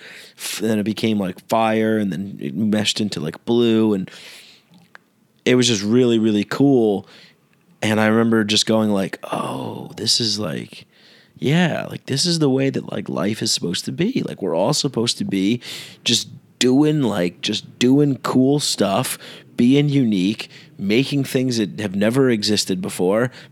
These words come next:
building on top of it, you know, just, just being our color and just shooting it out there and just having a great time and just kind of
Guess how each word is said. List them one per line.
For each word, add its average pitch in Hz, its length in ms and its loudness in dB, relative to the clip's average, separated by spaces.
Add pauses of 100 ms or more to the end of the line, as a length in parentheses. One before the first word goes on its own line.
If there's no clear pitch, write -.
(120)
building 131 380 4
on 131 100 2
top 127 320 2
of 120 140 2
it, 120 220 2
you 117 80 0
know, 123 100 2
just, 120 200 -2 (100)
just 107 500 -2
being 139 260 0
our 131 140 2
color 117 440 2
and 113 100 -2
just 107 160 -6
shooting 131 420 0
it 110 40 0
out 107 240 -2
there 120 260 2
and 113 100 0
just 110 240 0 (360)
having 123 260 2
a 127 40 0
great 104 360 0
time 135 380 2
and 82 80 -2
just 87 120 0
kind 117 160 2
of 107 80 -2